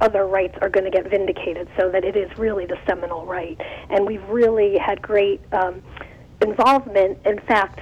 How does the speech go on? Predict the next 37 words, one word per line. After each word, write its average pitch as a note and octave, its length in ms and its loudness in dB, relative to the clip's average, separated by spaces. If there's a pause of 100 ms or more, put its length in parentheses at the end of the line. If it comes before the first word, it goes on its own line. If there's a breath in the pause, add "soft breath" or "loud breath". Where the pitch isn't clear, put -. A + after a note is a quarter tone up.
(140)
you A3+ 100 4
know, G3 160 6
the, F#3+ 360 2
um, F#3 240 -4 (120)
N A#3+ 140 4
double A3+ 220 4
A G#3+ 160 2
C G3 100 -6
P's G3 220 -4 (200)
sit-in G3 480 6
at G#3 200 -2
Goodlatte, A3 440 2 (100)
its - 240 -2 (140)
office, B3+ 400 2
was A3+ 120 0
really, A3+ 460 4 (360 loud breath)
um, F#4+ 380 2 (280)
a - 40 2
great A3 440 2 (240)
second G#3+ 360 4
act. A3 380 0 (100)
Uh, F#3+ 220 2
the G#3+ 120 0
Leadership B3 380 2
Conference G#3 440 0
last A#3 440 2
year F#3 300 -2 (300 loud breath)
had, F#3+ 500 2
uh, F#3 160 0
organized G#3 480 4
a F3 60 0
big A3+ 300 4
rally F#3 520 2
in G3+ 140 -4
front G3 220 0
of, F#3+ 280 -4
um, F3+ 280 -2